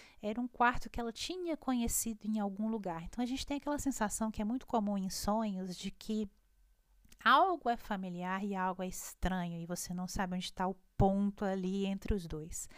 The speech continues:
A Miranda sonha que está em uma versão um tanto desconhecida, um tanto familiar, da casa que ela morou, que ela habitou na infância no Texas.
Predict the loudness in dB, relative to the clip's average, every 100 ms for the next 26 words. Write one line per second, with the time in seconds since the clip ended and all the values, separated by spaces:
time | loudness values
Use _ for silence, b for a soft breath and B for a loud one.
0 | B B B B B 4 6 4 4 2
1 | 2 2 2 0 -2 -6 -4 -4 -4 -4
2 | -2 0 0 0 0 0 2 2 0 0
3 | 0 0 -2 -4 -4 -6 -4 -4 -4 -6
4 | -4 -4 -2 -2 -2 -2 -4 -4 -6 -8
5 | -4 -4 -2 -2 -2 2 2 0 2 4
6 | 4 4 4 0 0 0 2 2 2 2
7 | 2 0 -2 -4 -14 _ _ -8 -6 -4
8 | -6 -2 -2 0 -2 -4 -6 -6 -6 -4
9 | -4 -4 -2 -4 -4 -8 -8 -10